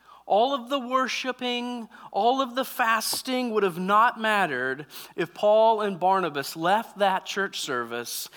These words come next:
and said, "Man, that was really good stuff. I can't wait to go back next week,"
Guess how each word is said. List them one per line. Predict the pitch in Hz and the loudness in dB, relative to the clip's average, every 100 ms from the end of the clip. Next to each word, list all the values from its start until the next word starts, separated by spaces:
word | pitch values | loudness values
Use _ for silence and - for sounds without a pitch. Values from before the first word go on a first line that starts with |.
| - | -12
and | - 156 | -6 -6
said, | - 175 151 139 | -2 0 0 -2
"Man, | 208 233 175 - - - - _ _ _ _ _ _ | -8 -6 -6 -8 -16 -20 -20 _ _ _ _ _ _
that | 202 247 | -2 -2
was | 147 | -2
really | 156 170 147 | -4 -2 -2
good | 135 135 127 123 | -4 -6 -8 -10
stuff. | - - 143 110 - - - _ _ - - - | -10 -6 -8 -8 -14 -20 -20 _ _ -20 -20 -10
I | 180 | -4
can't | 214 170 | -2 -2
wait | 175 165 131 | 0 -2 -4
to | - | -10
go | 139 127 | -6 -6
back | 120 120 - | -4 -6 -6
next | 135 - - | -12 -12 -14
week," | 127 - - - | -16 -20 -20 -20